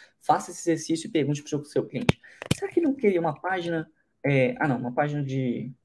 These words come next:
é, beleza, uma página de vendas aqui, só, sem obrigado, não tem página de obrigado. Ou, ou pode ter, né? Mas uma página de captura e obrigado, era isso que eu confundi aqui, obrigado. Será que ele não precisa também de uma página de captura e página de obrigado?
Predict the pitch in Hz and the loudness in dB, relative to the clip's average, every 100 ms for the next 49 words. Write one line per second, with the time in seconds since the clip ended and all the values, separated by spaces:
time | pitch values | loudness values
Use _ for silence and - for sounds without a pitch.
0 | _ _ _ 214 135 - 185 120 151 170 | _ _ _ 2 4 4 2 0 -2 0
1 | 175 170 143 127 117 - - - 127 143 | 0 0 -4 -2 -4 -6 -18 -16 -12 -8
2 | 165 135 - 143 139 - - - - - | -6 -6 -6 -6 -8 -8 -10 -10 -14 -18
3 | - _ - - - 147 151 127 - 110 | -20 _ -2 -2 0 2 2 2 -2 -10
4 | - - - - 160 185 - 202 208 196 | -10 -18 -6 2 2 2 0 4 4 4
5 | 196 143 165 - - - 170 - - - | 0 2 4 6 4 -2 -10 -10 -6 4
6 | 233 220 226 226 - - 190 170 _ _ | 8 10 8 4 -8 0 0 0 _ _
7 | _ - 147 143 202 143 120 139 - 135 | _ 2 4 6 4 4 0 -4 -2 -4
8 | - 135 135 123 - - 143 147 135 120 | -4 -6 -4 -4 -6 -2 0 2 0 -4
9 | 120 160 143 - - - - - _ _ | -2 0 -2 -6 -16 -20 -20 -20 _ _
10 | _ _ _ _ - 240 247 226 208 180 | _ _ _ _ -8 -4 0 0 0 0
11 | 185 180 180 170 147 165 165 147 139 - | -2 -2 -2 -4 -2 -2 -2 -6 -8 -4
12 | 151 139 - 123 123 120 147 156 151 | -2 -2 -2 -4 -4 -4 4 4 4